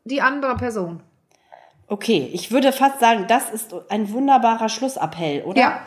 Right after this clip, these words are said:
Speaker 2: Um für
Speaker 1: Ja,
Speaker 2: heute
Speaker 1: ja.
Speaker 2: erstmal, ähm, denn wir haben ja noch eine zweite Folge zu diesem Thema beim nächsten Mal, in der
Speaker 1: Ja.
Speaker 2: wir dann hoffentlich ganz viele Inspi-, weitere Inspirationen, äh, kriegen von euch durch eure Zuschriften.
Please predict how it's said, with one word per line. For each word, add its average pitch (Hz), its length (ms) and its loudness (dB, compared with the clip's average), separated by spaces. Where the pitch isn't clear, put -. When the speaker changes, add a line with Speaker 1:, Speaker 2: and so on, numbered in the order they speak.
Speaker 2:
Um 247 200 4
für 254 60 6
Speaker 1:
Ja, 247 220 6
Speaker 2:
heute 269 220 4
Speaker 1:
ja. 254 120 6
Speaker 2:
erstmal, 233 640 2
ähm, 208 400 -2
denn 202 180 2
wir 202 100 0
haben 202 80 2
ja 190 100 0
noch 190 120 -2
eine 190 140 -6
zweite 202 360 0
Folge 208 560 -4
zu 214 140 -12
diesem 202 240 -4
Thema 226 260 2
beim 180 160 0
nächsten 196 320 -4
Mal, 233 240 0
in 185 340 -2
der 247 160 6
Speaker 1:
Ja. 196 60 0
Speaker 2:
wir 220 100 4
dann 208 220 4
hoffentlich 240 480 0
ganz 262 340 2
viele 233 460 2
Inspi-, 233 360 0
weitere 240 340 2
Inspirationen, 233 960 2
äh, 180 240 6
kriegen 233 400 -2
von 208 180 2
euch 196 400 0
durch 226 180 -2
eure 202 240 0
Zuschriften. 262 680 -4